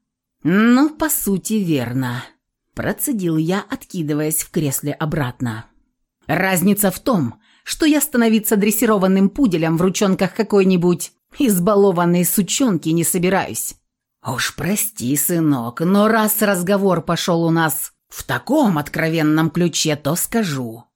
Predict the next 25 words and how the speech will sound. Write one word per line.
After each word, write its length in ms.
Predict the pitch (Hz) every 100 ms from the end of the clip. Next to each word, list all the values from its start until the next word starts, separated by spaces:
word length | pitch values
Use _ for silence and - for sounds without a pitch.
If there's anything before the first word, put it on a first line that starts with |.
| _ _
Станешь 880 | - - - 359 302 185 143 123 -
и 100 | 262
пуделем, 760 | 240 294 262 143 147 143 139 131 _ _ _
при 180 | - 175
условии, 560 | 214 214 277 254 233 226
что 180 | - 220
тебе 260 | 233 233
будет 320 | 208 214 214
позволено 680 | - 254 226 202 165 156 165
за 180 | 160 185
пределами 480 | 175 160 175 165 170
этой 400 | 180 175 175 170
необременительной 840 | 180 180 190 196 175 170 175 175
роли 480 | 220 254 131 110 - _ _
жить, 460 | - 151 180 202 -
как 220 | 269 254
и 60 | 302
жил. 480 | 190 151 127 117 - _ _ _ _ _
Нам 440 | - 165 180 185
с 100 | 190
отцом 360 | 196 180 226 208
девушки 480 | 180 180 185 - 202
нужно, 360 | 190 165 185
чтобы 320 | 180 - 196 185
вы 360 | 165 165 180